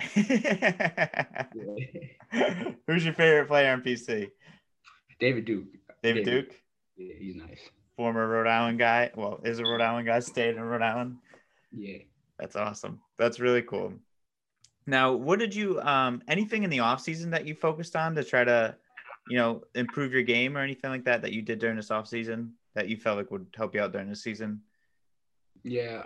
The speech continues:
Speaker 2: I did a lot of, um, ball handling workouts and, um, conditioning, and a lot of, uh,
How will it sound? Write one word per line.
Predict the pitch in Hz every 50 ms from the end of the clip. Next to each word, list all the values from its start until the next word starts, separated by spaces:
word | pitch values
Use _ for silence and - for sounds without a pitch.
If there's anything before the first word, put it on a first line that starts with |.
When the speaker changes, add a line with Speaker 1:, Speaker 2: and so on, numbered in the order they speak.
| - -
Speaker 2:
I | 120 131
did | 135 151 160 156
a | 139
lot | 135 135 131 127
of, | 120 104 78
um, | 113 113 107 104 95 98 - - _ _ _
ball | 110 110 113
handling | 113 117 123 123 127 127 127
workouts | 131 127 127 - 135 127 120 - - - - - _ _ _ _ _ _
and, | - 98 98 98 95 95
um, | 95 101 98 98 95 92 104 104 - _ -
conditioning, | 117 107 113 110 - 113 113 117 120 120 - _ _ _ _ _ _ _ _ _ _ _ -
and | 98 98
a | 107
lot | 110 110 110 107
of, | 104 101 101
uh, | 101 98 101